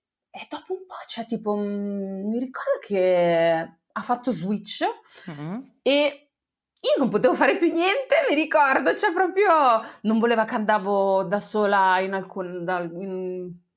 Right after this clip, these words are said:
Speaker 1: ma tipo anche banalmente a fare la spesa, mi doveva accompagnare anche lui.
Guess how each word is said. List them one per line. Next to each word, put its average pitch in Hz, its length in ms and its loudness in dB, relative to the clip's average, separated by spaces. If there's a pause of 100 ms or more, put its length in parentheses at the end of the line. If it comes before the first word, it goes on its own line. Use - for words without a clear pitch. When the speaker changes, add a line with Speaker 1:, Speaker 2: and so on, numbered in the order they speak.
(180)
Speaker 1:
ma 247 120 -14
tipo - 300 -6
anche 285 400 -2
banalmente 247 460 0
a - 40 -6
fare 196 160 0
la 185 100 0
spesa, 202 640 0
mi 214 160 -2
doveva 170 200 0
accompagnare 170 440 -2
anche 165 220 -4
lui. 320 480 2